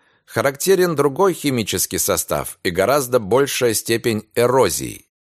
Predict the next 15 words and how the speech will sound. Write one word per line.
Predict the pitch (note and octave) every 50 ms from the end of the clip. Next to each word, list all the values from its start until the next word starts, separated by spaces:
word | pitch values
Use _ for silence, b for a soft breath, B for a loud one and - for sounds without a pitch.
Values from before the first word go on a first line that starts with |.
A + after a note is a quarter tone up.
| _ _ _ _ _ _ _ _ _
Ярко-оранжевые | - F#2+ A#2 C3+ C3 A2 - B2+ A#2 A#2 A#2+ C3 B2+ B2 A2+ F#2+ G#2+ A2 G#2 G#2+ G#2+ G2
залежи | F#2+ A#2 C3+ C3 B2+ A#2+ G#2 F2+ E2 F2+ F#2
из | - - _ A2 F#2+ E2+
долины | E2+ F#2+ F#2 G#2 B2 B2+ A2+ A2 G#2
Тавр-Литров, | F#2 _ A#2+ A#2+ B2 A#2+ G#2+ G#2 G#2+ - _ _ G2 G2 A2+ D#3 D#3 D#3 - D#2+ D2 C2+ - - - - _ _ _ _ _ _ _ _
сохранившиеся | - - - D3+ C3 D3 C#3 C#3 C#3 E3 F3 D#3+ - - C3+ C#3 C3 A2+ - - B2+ B2 A#2+ - _ _
под | - A#2+ A2+ -
потоком | - A#2+ A#2+ - D3 C#3 - - A#2+ A2
лавы, | G#2 G#2 C3 D#3 E3 D#3+ C3 G2 D2+ - - _ _ _ _ _ _
обнажились | - F3+ D#3+ C#3 B2 G#2+ F#2 F2 B2 D#3 E3+ D#3+ D#3 - -
после | - - F3 D#3+ - D3 C#3 B2+
недавнего | A2+ A2 G2+ F2 G2+ G#2+ G#2+ A2 A2+ A2 G#2+ G#2+ G#2
столкновения. | F#2+ - - - G2 F#2+ F#2 - F#2+ F#2+ G2 F#2+ E2+ D#2+ C2+ A#1 A#1 A#1 G#1+ - - _ _ _ _ _ _ _ _ _ _ _ _ _ _ _
Пирокластические | _ D3+ E3 E3 E3 E3 - D#3 D#3 D3 - - - F3 D#3+ - D#3 - - - C#3+ C#3 C#3
образования | C3+ A#2+ C#3 C#3 B2 A#2+ C3+ C3 C3 E3 F#3 F3+ D#3 A#2 F#2+ E2+ D2 C2